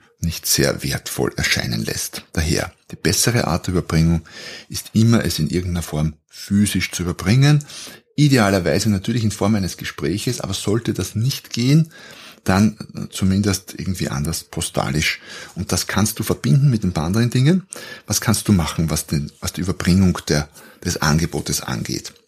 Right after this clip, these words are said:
Du könntest es natürlich besonders schnell überbringen lassen. Kunde fragt heute Vormittag an und hat mittels Eilboten heute Nachmittag sein Angebot.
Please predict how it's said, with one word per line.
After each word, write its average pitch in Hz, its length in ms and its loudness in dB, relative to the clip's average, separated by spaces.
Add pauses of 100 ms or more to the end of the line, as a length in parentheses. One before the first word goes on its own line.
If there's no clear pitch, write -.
(920)
Du - 60 -18
könntest 98 320 0
es 92 60 6
natürlich 85 240 0
besonders 78 340 -2
schnell - 300 -2
überbringen - 400 -2
lassen. - 280 -10 (480)
Kunde 117 480 2 (300)
fragt - 640 -4 (380)
heute - 400 -4
Vormittag 107 640 0
an 139 320 4
und 113 320 2
hat - 400 -2 (160)
mittels 101 420 -2
Eilboten 95 560 0
heute 80 220 -2
Nachmittag - 480 -4
sein - 180 -4
Angebot. - 500 -10